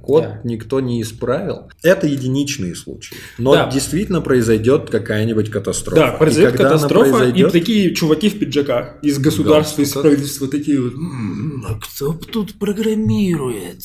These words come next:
Speaker 2: Так, и они, ну, то есть это реально может произойти очень быстро, особенно если будет еще это связано с какими-то экономическими последствиями. Но в целом, если эта штука запустится,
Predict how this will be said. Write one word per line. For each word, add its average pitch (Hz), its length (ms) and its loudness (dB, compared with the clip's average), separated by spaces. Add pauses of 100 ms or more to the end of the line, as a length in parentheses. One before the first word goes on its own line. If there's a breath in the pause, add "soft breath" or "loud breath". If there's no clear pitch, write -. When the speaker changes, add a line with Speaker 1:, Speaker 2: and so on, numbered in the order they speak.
Speaker 2:
Так, - 360 -14
и 135 100 -6
они, 202 340 2 (160 loud breath)
ну, 160 80 2
то 185 60 4
есть 208 120 6
это 190 160 0
реально 220 300 2
может 196 460 0
произойти 160 380 -2
очень 175 300 0
быстро, 208 280 -2
особенно 165 340 -4
если 147 280 -4
будет 143 300 -2
еще 147 240 -2
это 135 460 0
связано 151 580 0
с 139 80 -6
какими-то 151 480 -2
экономическими 139 680 0
последствиями. 120 800 -6
Но 151 100 0
в 147 60 -8
целом, 262 580 0
если 202 260 2
эта 170 140 0
штука 214 320 -4
запустится, 139 840 -4